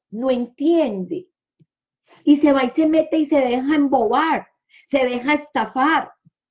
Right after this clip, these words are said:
Hay otro que dice, "Pero es que llevo siete meses buscando trabajo".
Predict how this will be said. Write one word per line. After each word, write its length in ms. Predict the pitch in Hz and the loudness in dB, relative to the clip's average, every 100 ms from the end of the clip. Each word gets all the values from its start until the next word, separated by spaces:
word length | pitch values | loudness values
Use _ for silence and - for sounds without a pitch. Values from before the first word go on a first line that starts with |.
| - - - | -20 -12 -4
Hay 200 | 269 285 | -2 0
otro 280 | 285 330 | 0 -2
que 140 | - 247 | 0 0
dice, 420 | 240 254 294 277 | 0 0 0 0
"Pero 140 | 277 233 | 0 -2
es 80 | |
que 100 | 302 | 0
llevo 240 | 262 269 277 | 2 2 2
siete 280 | 294 285 269 | -2 -2 -2
meses 320 | 262 269 240 | -2 -4 -6
buscando 420 | 240 - 208 226 | -10 -10 -10 -10
trabajo". 580 | 320 226 208 285 262 | -8 -8 -6 -8 -10